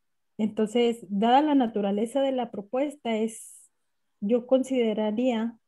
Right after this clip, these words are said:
salvo buena opinión, a lo mejor, eh, matizar un poco la,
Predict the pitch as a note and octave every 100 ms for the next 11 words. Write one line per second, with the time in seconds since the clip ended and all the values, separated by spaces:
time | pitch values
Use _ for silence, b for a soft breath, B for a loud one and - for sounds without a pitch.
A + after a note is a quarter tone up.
0 | _ _ G3+ G3 G3 G3 A3 A#3+ B3 C4+
1 | C#4 B3+ C4 _ _ _ _ - A#3 A3+
2 | A3 A#3+ B3 - A#3 B3 A#3 A3+ A3 G3
3 | A#3+ B3+ A#3+ B3+ C4 B3+ A#3+ G#3+ F#3+